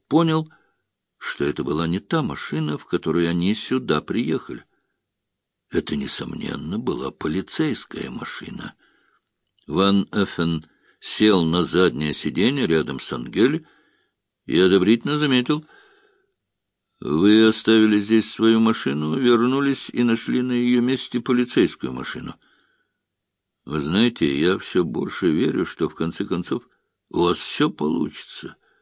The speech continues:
У вас действительно дело неплохо организовано».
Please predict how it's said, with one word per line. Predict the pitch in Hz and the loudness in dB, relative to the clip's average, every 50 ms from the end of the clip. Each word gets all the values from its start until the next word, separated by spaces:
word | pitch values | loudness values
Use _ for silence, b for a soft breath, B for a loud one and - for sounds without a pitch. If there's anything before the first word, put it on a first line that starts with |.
| _ _ _ _ _ _ _ _ _ _ _ _ _ _ _ _ _ - | _ _ _ _ _ _ _ _ _ _ _ _ _ _ _ _ _ -16
У | 67 69 73 80 | -10 -6 -2 0
вас | 92 101 113 120 120 117 113 107 | 2 4 4 4 2 0 -2 -2
действительно | 110 113 107 - - - 98 127 156 156 - 147 147 156 | -2 -2 -2 -2 -6 -4 -4 -4 -4 -4 -4 -4 -2 -4
дело | 147 - 151 151 - - 143 139 | -4 -2 -2 -2 0 0 -2 -2
неплохо | 143 143 - - - 127 147 135 - - 135 | -4 -8 -8 -6 -4 -2 -2 -2 -2 -4 -4
организовано». | 131 127 127 127 131 131 127 127 123 123 123 120 123 123 123 120 | -4 -4 -4 -6 -6 -4 -2 -2 -2 0 -2 -2 -2 -4 -6 -6